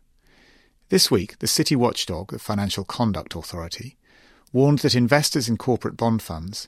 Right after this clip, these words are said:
might be taking greater risks with their money than they had supposed when they bought them. The regulator's main concern is interest rates, which are expected to start rising later this year or next year.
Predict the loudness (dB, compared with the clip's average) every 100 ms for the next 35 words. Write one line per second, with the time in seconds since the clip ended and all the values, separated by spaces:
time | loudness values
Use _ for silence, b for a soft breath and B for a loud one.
0 | _ -2 0 0 -4 -4 -4 -6 0 2
1 | 2 -2 -4 -4 -4 -6 -6 -6 -2 0
2 | 0 -2 -12 -12 -4 -2 0 -2 -2 -4
3 | 0 0 0 -6 -4 -2 -2 0 -2 -2
4 | -8 -8 _ _ _ _ -20 B B B
5 | B B B 0 2 4 6 4 2 2
6 | 4 4 2 0 -2 -4 -6 -4 -4 -4
7 | -8 -10 -10 -8 -10 -10 b b b -4
8 | 0 0 0 -2 -4 -4 -2 2 2 2
9 | 0 -4 -4 -4 0 0 -2 -2 -2 -2
10 | -4 -4 -6 -4 -4 -4 -8 -8 -12